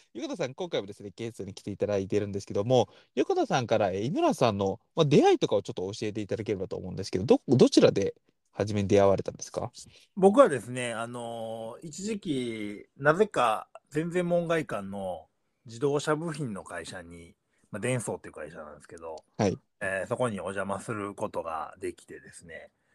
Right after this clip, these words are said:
Speaker 2: なんか、あのー、変なキャリアだったんで、あと変な格好してたのもあっ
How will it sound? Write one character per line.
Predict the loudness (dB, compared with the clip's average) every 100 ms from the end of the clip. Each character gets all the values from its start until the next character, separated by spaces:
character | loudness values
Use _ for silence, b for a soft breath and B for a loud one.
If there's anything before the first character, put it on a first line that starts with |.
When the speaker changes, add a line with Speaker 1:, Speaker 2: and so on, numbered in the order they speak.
| b
Speaker 2:
な | 4 4
ん |
か、 | 6 4
あ | 4
の | 2 2
ー、 |
変 | 4 4
な | 2
キ | 2
ャ | 0
リ | 0
ア | -2
だ | -6
っ |
た | -14 -16
ん | -12
で、 | -8 -6 -8 -12
あ | -6
と | -2
変 | 0
な | 0 -2
格 | -6 -8
好 | -12
し | -12
て | -14
た | -12
の | -14
も | -14 -14
あ |
っ | -14